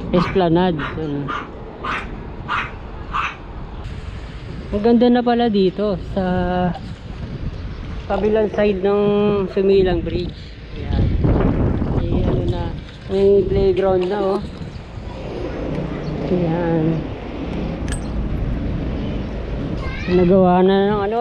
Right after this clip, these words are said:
no, ng Pasig City. Ayan. Diba? Mas maano na pala dito. Mas maganda.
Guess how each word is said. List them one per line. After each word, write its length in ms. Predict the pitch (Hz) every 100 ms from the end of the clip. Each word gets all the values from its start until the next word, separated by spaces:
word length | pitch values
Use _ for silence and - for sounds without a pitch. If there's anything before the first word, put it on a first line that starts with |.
| 226
no, 120 | 196 208
ng 340 | 190 190 190 196 190 190 175 - - - - - - - - - - - - -
Pasig 320 | - 185 - 160 -
City. 400 | 190 185 180 202 185 - -
Ayan. 400 | 160 160 156 151 151 135 - - - - - - - - - - - - - - - - - 151
Diba? 240 | 147 156 - - - - - - - - - - - - - 466 - - - - - - - -
Mas 140 | 180 -
maano 400 | 214 226 226 233
na 160 | 233 220
pala 240 | 220 214
dito. 640 | 190 175 165 180 190 180 - - - - - - - - - - - - -
Mas 540 | 175 165 170 170 170 165 180
maganda. 640 | 165 165 160 160 165 165